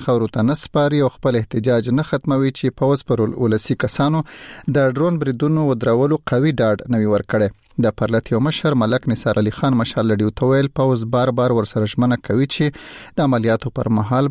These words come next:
به د ولسي خلکو خوندیتوب ته پام کوي، خو بیا وروسته بل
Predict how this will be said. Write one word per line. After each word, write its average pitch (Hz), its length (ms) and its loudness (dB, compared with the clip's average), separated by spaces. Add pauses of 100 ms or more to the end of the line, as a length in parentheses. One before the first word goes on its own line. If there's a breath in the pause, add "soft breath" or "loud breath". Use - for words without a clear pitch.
به 139 200 2
د 110 120 2
ولسي 101 440 0
خلکو 120 380 -2
خوندیتوب 104 540 0
ته 107 160 0
پام 110 280 2
کوي، 117 300 2
خو 135 200 0
بیا 104 200 4
وروسته 143 400 -2 (360)
بل 151 180 2